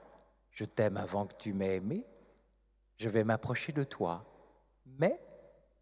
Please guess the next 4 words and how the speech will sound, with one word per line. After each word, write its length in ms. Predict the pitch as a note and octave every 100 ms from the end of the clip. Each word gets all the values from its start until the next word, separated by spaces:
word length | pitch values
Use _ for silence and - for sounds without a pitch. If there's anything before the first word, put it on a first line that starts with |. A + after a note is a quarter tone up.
| _ D3
il 100 | C#3+
faut 260 | - F#3+
décrypter, 1040 | E3 F#3+ F#3 - E3+ - - - B2 C3+ C3 -
décoder. 840 | B2+ C#3+ D3 - C#3+ B2+ A2 A2